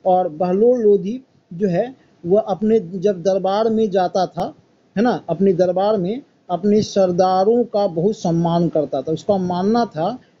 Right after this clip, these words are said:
कि आज हम जो कुछ भी हैं अपने सरदार यानी कि अपने सिपाहियों,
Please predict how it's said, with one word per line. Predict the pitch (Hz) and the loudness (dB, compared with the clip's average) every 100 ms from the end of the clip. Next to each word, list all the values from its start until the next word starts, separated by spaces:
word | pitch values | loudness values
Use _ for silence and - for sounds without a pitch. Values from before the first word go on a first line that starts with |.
| _ | _
कि | 208 | -4
आज | 226 190 190 185 | -4 0 -2 0
हम | 196 | -2
जो | 170 147 233 | -2 2 2
कुछ | 226 214 208 | 2 -6 -6
भी | 180 196 | -2 0
हैं | 156 160 254 - _ - | 0 -2 -6 -10 _ -6
अपने | 175 202 208 | -2 2 2
सरदार | 196 202 185 175 185 208 | 0 -4 -2 0 2 2
यानी | 190 180 185 196 | 2 0 -2 -4
कि | 202 | -2
अपने | 185 175 196 | -4 -2 -6
सिपाहियों, | 190 - 175 170 170 185 208 226 | -6 -8 -4 -2 0 2 0 0